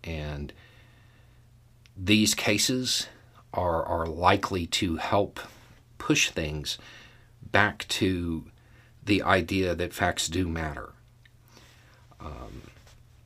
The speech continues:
and I, I can't see how that would be anything other than incredibly helpful given our current climate and what is likely to continue to transpire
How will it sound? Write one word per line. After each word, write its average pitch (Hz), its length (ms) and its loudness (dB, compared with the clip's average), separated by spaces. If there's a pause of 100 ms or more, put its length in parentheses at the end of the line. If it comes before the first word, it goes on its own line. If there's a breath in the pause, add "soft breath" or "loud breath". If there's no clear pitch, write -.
(140)
and 80 460 -6
I, 90 260 -2
I 90 40 2
can't 101 300 -2
see 92 300 0
how 87 220 0
that 92 180 0
would 85 140 -2
be 90 260 -4
anything 120 560 2 (420)
other 85 220 0
than 85 140 0
incredibly 82 540 -2
helpful - 520 -4 (260)
given 82 240 -4
our 80 200 -2
current 76 320 -8
climate 71 580 -8 (100)
and 80 280 -6
what 82 140 -2
is 82 200 -2
likely 85 720 -2 (1300 loud breath)
to 95 220 4
continue 90 580 0
to 85 160 -4
transpire 78 800 -2